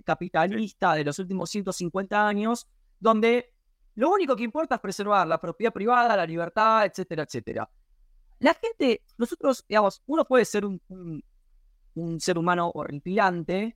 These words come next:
Speaker 1: y, y cancelar a todos los otros seres humanos que tienen problemas que no son los de uno. Y hay muchos de esos seres
Speaker 2: Claro.
Speaker 1: humanos horripilantes, egoístas y centrados en sí mismos. Pero cuando uno tiene una lectura política de la convivencia social,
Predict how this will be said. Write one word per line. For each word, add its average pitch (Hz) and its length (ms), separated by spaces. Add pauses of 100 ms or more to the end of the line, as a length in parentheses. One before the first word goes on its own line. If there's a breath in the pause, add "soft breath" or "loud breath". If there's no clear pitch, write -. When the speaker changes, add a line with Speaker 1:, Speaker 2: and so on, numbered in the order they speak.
(260)
Speaker 1:
y, 277 220
y 139 140
cancelar 185 580
a 233 80
todos 226 160
los 190 100
otros 214 160
seres 208 240
humanos 208 240
que 175 120
tienen 185 200
problemas 170 340
que 156 80
no 165 60
son 170 160
los 147 100
de 143 80
uno. 127 280
Y 214 80
hay 277 80
muchos 277 280
de - 0
esos 170 140
seres 160 200
Speaker 2:
Claro. - 100
Speaker 1:
humanos 147 180
horripilantes, 151 680
egoístas 139 480
y 131 40
centrados 131 360
en 131 60
sí 135 160
mismos. 127 320 (560)
Pero 190 500
cuando 220 260
uno 339 200
tiene 277 180
una 240 140
lectura 233 400
política 233 560
de 147 80
la 143 80
convivencia 143 580
social, 123 560